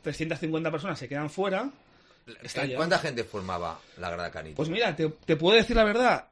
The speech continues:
Speaker 1: O es otra de las cosas en las cuales me quejo al club. No lo sé, lo he pedido por activa y por pasiva y alguna vez creo que te lo he comentado. Que no tengo
Speaker 2: Yo
Speaker 1: números
Speaker 2: te digo
Speaker 1: oficiales
Speaker 2: lo-,
Speaker 1: que
Speaker 2: los
Speaker 1: me
Speaker 2: datos,
Speaker 1: gustaría
Speaker 2: los datos que a mí me han
Speaker 1: exponerlos públicamente.
Speaker 2: dicho, que son unas mil cien, más o menos.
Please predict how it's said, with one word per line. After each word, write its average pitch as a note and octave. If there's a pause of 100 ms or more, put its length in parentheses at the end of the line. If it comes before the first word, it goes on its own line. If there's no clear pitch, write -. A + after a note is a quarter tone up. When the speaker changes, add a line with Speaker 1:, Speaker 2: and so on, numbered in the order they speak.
(140)
Speaker 1:
O G3+
es A3
otra G#3+
de G#3+
las G3
cosas A3
en G#3
las F#3
cuales F#3
me F#3
quejo F3
al D#3
club. A3+
No F#3+
lo G3
sé, A#3
lo F3+
he -
pedido F#3+
por F#3
activa F3+
y -
por E3+
pasiva G#3
y G3+
alguna F3
vez F3
creo G3+
que E3+
te D#3+
lo D#3
he -
comentado. C#3+
Que C#3
no E3
tengo F#3+
Speaker 2:
Yo E3+
Speaker 1:
números G#3
Speaker 2:
te D3+
digo E3+
Speaker 1:
oficiales E3
Speaker 2:
lo-, -
Speaker 1:
que C#3+
Speaker 2:
los A#3+
Speaker 1:
me A3
Speaker 2:
datos, F#3
Speaker 1:
gustaría G#3+
Speaker 2:
los B3+
datos D#4
que G#3
a F3
mí F3+
me F#3
han F#3
Speaker 1:
exponerlos B3
públicamente. C#4
Speaker 2:
dicho, G#3
que E3+
son B2 (340)
unas G#2
mil C3+
cien, G3+ (280)
más A2
o A#2+
menos. G3+